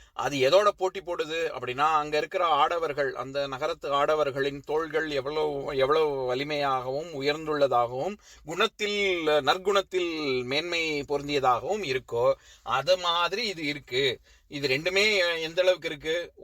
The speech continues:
மலை நாணும் அளவிற்கு இருக்கு அப்படின்னு சொல்றதுதான் இந்த பாட்டுடைய கருத்து. இப்ப இதுல இருந்து ஒ-, ம-, ரெண்டு விஷயம்.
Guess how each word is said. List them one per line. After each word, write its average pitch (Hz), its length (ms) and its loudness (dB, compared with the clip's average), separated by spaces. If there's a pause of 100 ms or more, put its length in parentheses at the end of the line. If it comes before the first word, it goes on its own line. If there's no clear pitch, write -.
(140)
மலை 131 400 0
நாணும் 160 340 -2
அளவிற்கு 147 380 -2
இருக்கு 131 460 -4
அப்படின்னு 139 220 -10
சொல்றதுதான் 120 380 -6
இந்த 127 260 -2
பாட்டுடைய 117 540 -6
கருத்து. - 340 -8 (380)
இப்ப - 140 -4
இதுல 131 140 -2
இருந்து 175 340 2
ஒ-, 147 120 -6 (160)
ம-, 107 220 -6
ரெண்டு 120 280 -8
விஷயம். 156 340 -4